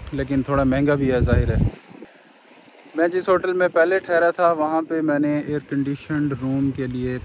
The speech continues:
पच्चीस हज़ार सेफ़ा पे किया था एक रात का, और जिसमें बाद में मैं गया, वहाँ breakfast के साथ तीस हज़ार सेफ़ा है।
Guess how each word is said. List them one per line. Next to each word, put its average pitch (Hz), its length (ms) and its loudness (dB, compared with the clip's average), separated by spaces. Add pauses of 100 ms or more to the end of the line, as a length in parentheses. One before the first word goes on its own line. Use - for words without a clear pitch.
पच्चीस 165 320 -8
हज़ार 151 260 0
सेफ़ा 147 380 -4
पे 139 220 -6
किया 135 240 -4
था 131 160 -4
एक 131 140 -4
रात 123 240 -4
का, 131 280 -4 (300)
और 127 180 -2
जिसमें 135 400 -6
बाद 135 260 2
में 160 120 0
मैं 147 180 0
गया, 143 160 0
वहाँ 135 260 -2
breakfast 135 640 -2
के 135 120 -6
साथ 131 320 0 (800)
तीस 165 260 -6
हज़ार 151 300 4 (240)
सेफ़ा 143 420 0
है। 143 240 0